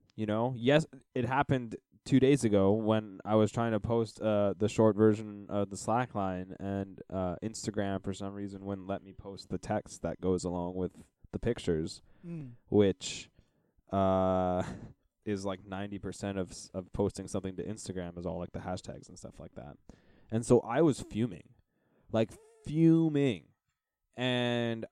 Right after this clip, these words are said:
Speaker 1: I, <laughs> it, it's a good thing that my roommate was here be-, because I would have been, like, much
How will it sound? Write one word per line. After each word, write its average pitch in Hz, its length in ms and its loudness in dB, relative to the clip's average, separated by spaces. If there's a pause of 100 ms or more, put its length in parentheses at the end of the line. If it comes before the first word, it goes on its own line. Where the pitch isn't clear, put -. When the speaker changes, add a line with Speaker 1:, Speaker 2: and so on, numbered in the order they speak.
Speaker 1:
I, 127 640 6 (540)
<laughs> - 560 -18
it, 131 160 -6 (100)
it's 127 200 0
a 123 40 2
good 131 220 6
thing 135 160 0
that 120 140 2
my 117 100 4
roommate 120 380 6
was 113 160 4
here 123 260 8
be-, 113 160 6 (300)
because 110 320 2
I 104 100 2
would 123 200 10
have 107 120 2
been, 110 180 4
like, 101 180 0 (140)
much 107 360 -4